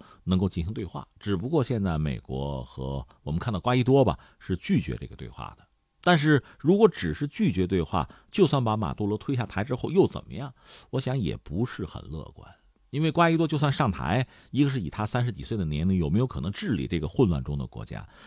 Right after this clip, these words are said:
因为美国给他输血，也不可能是永远输下去，也无外乎是用委内瑞拉现政权拥有的那点资产，比如黄金储备，那还是你自己来解决自己的问题，谁会没事儿就养着你玩儿啊？而且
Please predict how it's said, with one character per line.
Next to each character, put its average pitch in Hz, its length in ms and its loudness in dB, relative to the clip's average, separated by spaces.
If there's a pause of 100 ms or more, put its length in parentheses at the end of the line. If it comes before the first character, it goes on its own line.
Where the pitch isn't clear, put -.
因 196 100 6
为 185 60 10
美 87 160 8
国 127 120 4
给 165 120 0
他 - 100 -4
输 170 240 -2
血， 69 220 -6
也 65 80 -6
不 - 100 -10
可 - 140 -6
能 87 120 -2
是 131 80 0
永 104 140 0
远 123 100 -4
输 - 220 -4
下 131 120 -2
去， - 200 -20 (300)
也 135 200 8
无 117 200 6
外 147 200 6
乎 107 160 -2
是 98 200 -2
用 95 200 4 (420)
委 92 140 4
内 101 100 6
瑞 113 100 4
拉 110 120 4
现 120 320 4
政 107 160 4
权 82 240 2
拥 143 240 8
有 87 140 2
的 65 100 -2
那 87 140 2
点 - 160 -8
资 - 160 -8
产， - 180 -18 (200)
比 78 100 -6
如 87 80 -2
黄 85 180 -2
金 87 120 2
储 - 180 -10
备， 69 180 -4 (480)
那 110 80 -8
还 - 200 -2
是 - 160 -2
你 233 80 2
自 - 200 -6
己 - 140 -8
来 90 140 -6
解 - 120 -10
决 78 140 -6
自 92 160 -8
己 65 80 -12
的 65 100 -14
问 73 140 -8
题， 78 140 -12
谁 104 160 -2
会 127 120 4
没 110 140 4
事 135 120 2
儿 113 60 0 (280)
就 117 100 -4
养 92 260 0
着 104 80 -4
你 135 140 -4
玩 - 120 -10
儿 - 200 -18
啊？ - 140 -20 (420)
而 131 100 2
且 123 220 4